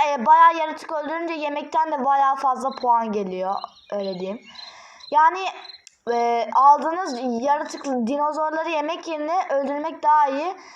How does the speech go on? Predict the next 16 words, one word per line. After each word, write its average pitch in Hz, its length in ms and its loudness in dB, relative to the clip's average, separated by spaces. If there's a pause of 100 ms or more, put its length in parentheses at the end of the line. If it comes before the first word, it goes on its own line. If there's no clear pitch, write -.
(320)
Yani 247 320 -2
ben 330 120 10
yetmiş 349 400 -6
üç 381 200 -8
level'ım. 285 400 -2 (200)
E, 240 280 -2 (140)
küçük 339 340 -10
level'da 311 360 -2
olanlar, 285 580 2
e, 247 80 -4
yiyebilir. 254 680 -2 (880)
Hatta 247 260 -2
şöyle 254 260 -2
bir 220 80 -12
tane 254 260 0
yiyelim. 240 500 -6